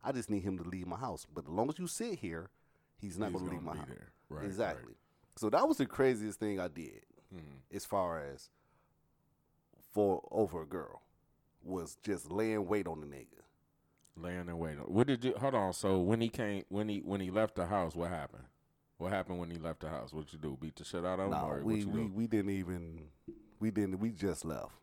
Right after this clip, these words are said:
Speaker 2: Y'all just left.
Speaker 1: Yeah.
Speaker 2: So no words and no shit
Speaker 1: Nah.
Speaker 2: like that. Oh, okay. That's
Speaker 1: But
Speaker 2: it.
Speaker 1: he stopped messing
Speaker 2: Kinda
Speaker 1: with her.
Speaker 2: peaceful and shit.
Speaker 1: Yeah, he
Speaker 2: But
Speaker 1: stopped
Speaker 2: y'all,
Speaker 1: messing
Speaker 2: you
Speaker 1: with
Speaker 2: said
Speaker 1: her.
Speaker 2: y'all cool now though.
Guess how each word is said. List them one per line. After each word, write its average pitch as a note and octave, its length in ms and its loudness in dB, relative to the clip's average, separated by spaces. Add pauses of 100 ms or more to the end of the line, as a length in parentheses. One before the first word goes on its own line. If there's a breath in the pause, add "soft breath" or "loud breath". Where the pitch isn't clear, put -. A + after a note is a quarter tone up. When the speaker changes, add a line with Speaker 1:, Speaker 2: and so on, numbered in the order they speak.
(220)
Speaker 2:
Y'all D#2+ 180 -2
just D2 220 -14
left. C#2+ 260 -10 (140)
Speaker 1:
Yeah. E2 100 -6
Speaker 2:
So C#2+ 300 -2
no D#2+ 140 -2
words D#2 420 -2
and D2 140 -8
no D2 120 -6
shit - 180 -6
Speaker 1:
Nah. A1+ 120 -2
Speaker 2:
like - 160 -6
that. A#1 220 -12 (200)
Oh, A2+ 320 -8
okay. G#2+ 180 -8 (320)
That's D3+ 100 -12
Speaker 1:
But F#3+ 180 0
Speaker 2:
it. C#3 160 -8 (140)
Speaker 1:
he D#3 140 0
stopped C3+ 300 6
messing A2 240 4
Speaker 2:
Kinda F2 120 0
Speaker 1:
with F2 100 0
her. F#2+ 60 0
Speaker 2:
peaceful B2 340 -4
and A#2 80 -16
shit. A#2 100 -4
Speaker 1:
Yeah, D#2 120 0
he G#2+ 120 -2
Speaker 2:
But E3 60 -4
Speaker 1:
stopped C#3 220 8
Speaker 2:
y'all, C3+ 140 10
Speaker 1:
messing A#2 120 6
Speaker 2:
you B2 60 6
Speaker 1:
with E3+ 60 2
Speaker 2:
said A2 200 4
Speaker 1:
her. G#2 60 8
Speaker 2:
y'all F2+ 120 4
cool D3 260 4
now C#2+ 200 -4
though. - 200 -8